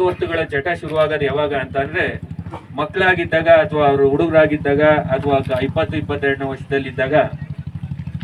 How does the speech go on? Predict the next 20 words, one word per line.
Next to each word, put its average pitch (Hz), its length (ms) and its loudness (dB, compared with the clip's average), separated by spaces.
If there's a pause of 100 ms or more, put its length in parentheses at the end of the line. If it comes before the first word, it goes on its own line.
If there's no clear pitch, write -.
(160)
ಯಾವಾಗ 170 320 4 (160)
ಸಿಗರೇಟ್ 156 380 -2
ಅಭಿ-, 143 180 -2 (220)
ಸಿಗರೇಟ್ 165 400 -2 (720)
ಸೇದೋದಕ್ಕೆ 156 460 -2
ಶುರು 147 200 -4
ಮಾಡ್ತಾರೋ 143 380 0 (320)
ಅಲ್ಲಿಂದ 165 300 -2 (100)
ಅದು - 200 4
ಫಸ್ಟ್ 175 300 -2
ಸ್ಟೇಜ್ - 260 -4 (260)
ಮಾದಕ 147 320 -4
ವಸ್ತುಗಳನ್ನು 139 460 -2
ತಗೋಬೇಕಾದ್ರೆ. 123 600 -2 (680)
ಹಾಗಾಗಿ 185 400 2 (580)
ಆ - 60 6 (180)
ಫಸ್ಟ್ 170 320 -4
ಸ್ಟೇಜ್ 202 320 4
ಅನ್ನ 190 200 -4
ನಾವು 165 140 -4